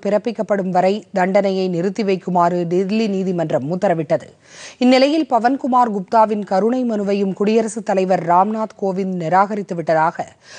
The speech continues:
மத்திய உள்துறை அமைச்சக வட்டாரங்கள் உறுதிப்படுத்தியுள்ளன. ஏற்கனவே இந்த வழக்கில் தூக்கு தண்டனை விதிக்கப்பட்டுள்ள முகேஷ், வினய் மற்றும் அக்ஷய் ஆகிய மூன்று பேரின் கருணை மனுக்களையும்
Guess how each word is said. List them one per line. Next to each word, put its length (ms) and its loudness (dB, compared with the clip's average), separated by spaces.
மத்திய 400 2
உள்துறை 520 -2
அமைச்சக 440 -4
வட்டாரங்கள் 640 0
உறுதிப்படுத்தியுள்ளன. 840 -2
ஏற்கனவே 480 2
இந்த 160 -2
வழக்கில் 480 0
தூக்கு 300 -2
தண்டனை 380 0
விதிக்கப்பட்டுள்ள 840 0
முகேஷ், 480 0
வினய் 380 0
மற்றும் 380 -4
அக்ஷய் 480 -2
ஆகிய 420 0
மூன்று 360 -2
பேரின் 400 -2
கருணை 480 0
மனுக்களையும் 760 -2